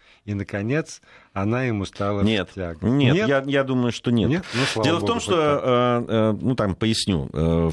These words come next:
Speaker 2: в, в общем, к «Спартаку» особое отношение всегда
Speaker 1: Да.
Speaker 2: в нашем футболе. Э, хотели бы это, не хотели, э, кто-то ненавидит «Спартак», кто-то его беззаветно любит. Я как-то отстранённо, как, э,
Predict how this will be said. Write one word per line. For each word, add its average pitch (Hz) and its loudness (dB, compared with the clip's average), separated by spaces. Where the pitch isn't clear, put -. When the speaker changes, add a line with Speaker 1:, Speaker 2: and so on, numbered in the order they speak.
Speaker 2:
в, 90 2
в 101 0
общем, 120 0
к - -2
«Спартаку» 147 -4
особое 120 0
отношение 104 0
всегда 101 0
Speaker 1:
Да. 104 0
Speaker 2:
в - -2
нашем 90 0
футболе. 76 -2
Э, 98 0
хотели 147 -2
бы 107 0
это, 87 0
не 95 4
хотели, 123 0
э, 95 2
кто-то 147 -2
ненавидит 120 0
«Спартак», 95 -2
кто-то 147 -2
его 135 2
беззаветно 131 -2
любит. 104 2
Я 151 2
как-то 139 -4
отстранённо, 117 -2
как, - -2
э, 101 -2